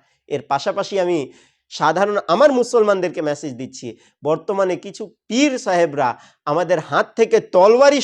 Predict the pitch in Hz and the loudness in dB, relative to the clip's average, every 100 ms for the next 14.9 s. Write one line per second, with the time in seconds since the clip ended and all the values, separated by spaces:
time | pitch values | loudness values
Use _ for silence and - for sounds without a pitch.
0 | - 208 240 302 233 240 185 175 170 160 | 0 0 2 2 2 2 4 2 0 -2
1 | 156 160 156 - 160 147 143 - 120 - | -6 -4 -6 -4 -6 -2 -4 -4 -10 -12
2 | - 131 160 175 160 156 - 147 160 214 | -6 0 2 2 -2 -6 -6 0 4 6
3 | 220 196 180 - 147 131 151 147 139 131 | 6 6 0 -2 -4 -2 -6 -4 -6 -6
4 | - 139 123 117 - 120 120 180 175 143 | -8 -6 -6 -8 -8 -4 2 2 2 -6
5 | 131 123 120 120 104 110 107 110 113 _ | -4 -6 -8 -14 -14 -14 -10 -10 -12 _
6 | _ _ _ 135 131 127 _ _ _ _ | _ _ _ -4 -4 -6 _ _ _ _
7 | _ _ _ _ _ _ _ 143 160 254 | _ _ _ _ _ _ _ -2 0 0
8 | 226 - - 156 214 214 220 190 - 151 | 0 -8 -2 2 2 4 4 4 2 -2
9 | 139 127 127 - 117 - 127 147 165 180 | -2 -4 -8 -10 -14 -6 -2 0 0 -4
10 | 180 175 180 180 - 131 143 165 147 147 | -6 -6 -2 -2 -4 -6 -2 -4 -2 -2
11 | 107 110 131 139 123 110 104 104 - _ | -4 -10 -6 -4 -2 -6 -6 -10 -12 _
12 | _ _ - 143 233 175 165 160 139 131 | _ _ -4 0 0 0 0 0 -2 -6
13 | 143 139 - 135 107 113 147 - 170 151 | -4 -8 -6 -10 -8 -10 -12 -12 -10 -10
14 | 101 107 123 127 110 107 101 101 | -10 -12 -6 -4 -4 -6 -10 -12